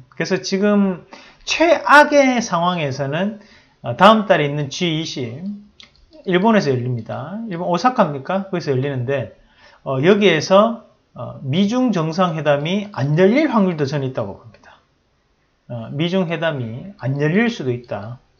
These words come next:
지금 뭐 계획은 나와 있죠. 그런데, 어, 지금의 이런, 어, 뭐랄까요, 감정이 격화되는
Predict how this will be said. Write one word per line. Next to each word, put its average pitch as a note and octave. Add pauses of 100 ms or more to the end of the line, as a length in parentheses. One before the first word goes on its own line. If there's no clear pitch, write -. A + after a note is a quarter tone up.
(640)
지금 G3+
뭐 E3+
계획은 G3
나와 B2+
있죠. C#3
그런데, F#3 (460)
어, C3
지금의 F#3+
이런, F3 (140)
어, C3
뭐랄까요, C#3
감정이 F3+
격화되는 D#3+